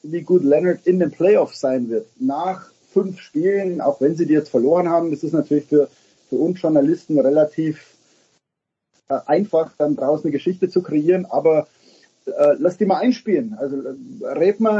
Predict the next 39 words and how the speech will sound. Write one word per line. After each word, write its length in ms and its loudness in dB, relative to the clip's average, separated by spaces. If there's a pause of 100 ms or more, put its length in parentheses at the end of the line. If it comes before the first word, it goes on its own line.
(120)
red 220 0
mal 120 -2
im 160 -4
Februar, 520 0
März 540 -6
nochmal 480 0
drüber, 460 -2
über, 440 2
über 180 -2
diese 220 -10
Clippers. 720 -2 (600)
Ähm, 360 -6 (460)
vielleicht 360 -4
sagen 240 0
wir 80 2
dann, 260 -2
nein, 360 -2
es 160 -12
wird 160 2
nix, 320 -4
aber 180 4
vielleicht 340 -2
sagen 240 -2
wir 120 0
auch, 140 0
schau 180 2
mal, 240 4
da, 160 4
da 160 -2
ist 180 -4
jetzt 180 -10
was 180 -12
gewachsen 500 -12
und, 260 -4
und 220 -2
die 80 0
können 260 0
gefährlich 480 0
sein. 320 -2